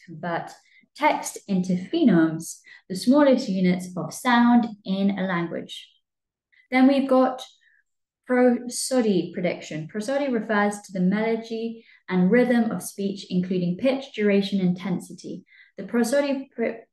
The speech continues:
uh, prediction model is used to estimate these parameters for the phonetic transcription. The model is trained on large data set of speech with animated prosody information.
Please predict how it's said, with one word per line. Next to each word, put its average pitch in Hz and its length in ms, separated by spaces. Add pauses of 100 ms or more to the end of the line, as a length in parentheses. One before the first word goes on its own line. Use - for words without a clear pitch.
(200)
uh, 190 260
prediction 214 580
model 202 300
is 175 240
used 208 440
to 180 300 (100)
estimate 226 600
these 180 200
parameters 180 640 (380)
for 196 80
the 185 120
phonetic 208 680
transcription. - 840 (320)
The 196 80
model 233 300
is 185 180
trained 240 480
on 185 140
large 208 320 (120)
data 196 220
set - 280
of 170 140
speech - 560 (460)
with 196 240
animated 220 680
prosody 190 400
information. 170 800